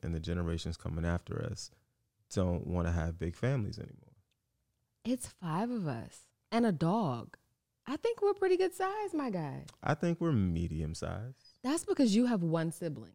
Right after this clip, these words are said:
Speaker 2: That, so let's get, he has one sibling.
Speaker 1: Right.
Speaker 2: And I have seven.
Speaker 1: Yes.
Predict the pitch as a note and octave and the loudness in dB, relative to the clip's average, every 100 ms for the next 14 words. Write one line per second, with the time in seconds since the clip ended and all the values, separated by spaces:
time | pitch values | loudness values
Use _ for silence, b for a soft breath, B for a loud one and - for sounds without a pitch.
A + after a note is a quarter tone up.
0 | - G3 A3+ - A3 F#3+ F#3+ C4 A3+ F#3+ | 0 4 4 6 10 10 10 6 4 -2
1 | - - C4+ D4 D4+ G#3+ F#3+ F3 E3+ - | -4 -4 2 4 4 4 6 6 4 2
2 | D#3+ A#2 C#2+ G1+ - _ D3+ F3 A2+ - | 0 0 -6 -10 -16 _ -8 -6 -6 -10
3 | _ _ _ F#3 F#3 F3 E3 E3 D#3+ - | _ _ _ 4 6 6 4 4 0 -2
4 | _ - F#3 G#3+ A3 G#3 - E3 - G1+ | _ 0 2 4 2 0 0 -2 -2 -10
5 | - _ _ _ _ _ _ _ _ _ | -16 _ _ _ _ _ _ _ _ _
6 | _ _ _ _ _ _ _ _ _ _ | _ _ _ _ _ _ _ _ _ _
7 | _ F#2 D#2 F2+ - | _ -8 -6 -6 -8